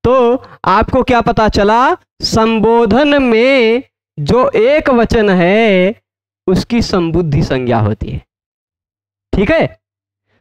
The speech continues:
तो संबुद्धि का मतलब क्या हुआ? संबोधन का एक वचन, द्विवचन भी नहीं, बहुवचन भी नहीं।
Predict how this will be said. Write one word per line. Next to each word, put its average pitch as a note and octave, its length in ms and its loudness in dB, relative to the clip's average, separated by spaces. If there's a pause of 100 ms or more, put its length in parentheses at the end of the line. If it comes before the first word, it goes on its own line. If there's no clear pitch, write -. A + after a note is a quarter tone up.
(140)
तो A3+ 80 2
संबुद्धि A3 520 2
का C#4+ 120 0
मतलब C4+ 300 0
क्या C#4 140 0
हुआ? C#4+ 420 2 (360)
संबोधन B3 840 0
का C#4+ 260 2
एक B3+ 440 0
वचन, G3 600 0 (680)
द्विवचन G#3 480 0
भी D4 100 2
नहीं, C#4 340 2 (280)
बहुवचन A3 440 0
भी C4 140 2
नहीं। C4 300 2